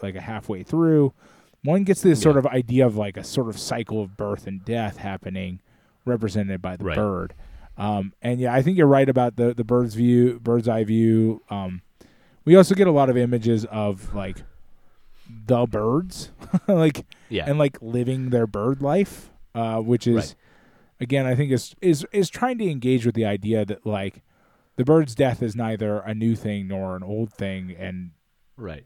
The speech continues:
Speaker 1: and will keep
Speaker 2: Yeah.
Speaker 1: happening over and over and over again, which of course becomes a metaphor for life,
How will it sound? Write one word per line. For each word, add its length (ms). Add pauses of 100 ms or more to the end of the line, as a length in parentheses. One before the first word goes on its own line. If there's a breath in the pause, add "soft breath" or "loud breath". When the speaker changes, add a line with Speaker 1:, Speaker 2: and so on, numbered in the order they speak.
(120)
Speaker 1:
and 160
will 140
keep 320
Speaker 2:
Yeah. 160
Speaker 1:
happening 440
over 280
and 100
over 180
and 100
over 180
again, 400
which 200
of 80
course 200
becomes 240
a 60
metaphor 400
for 140
life, 320